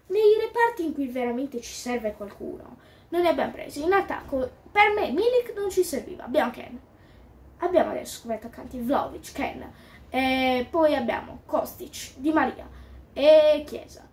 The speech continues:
e quest'altro, cioè abbiamo ventimila giocatori.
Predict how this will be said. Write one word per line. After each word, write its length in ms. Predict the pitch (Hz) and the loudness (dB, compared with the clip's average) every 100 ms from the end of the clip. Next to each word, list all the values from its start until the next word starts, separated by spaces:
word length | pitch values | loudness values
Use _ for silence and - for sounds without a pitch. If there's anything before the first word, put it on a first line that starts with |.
| - - - | -20 -20 -14
e 760 | - 277 285 294 294 294 294 285 | -6 -2 -2 0 -2 0 0 2
quest'altro, 580 | 294 285 - - - 254 | 0 0 -8 -12 -12 -6
cioè 220 | 330 - - _ | -4 -6 -14 _
abbiamo 640 | - 453 466 466 415 247 254 | -6 -4 0 4 4 4 -2
ventimila 640 | 302 294 349 403 392 254 | -4 0 0 2 2 0
giocatori. 680 | 262 269 220 - 214 185 | -2 -6 -8 -8 -8 -8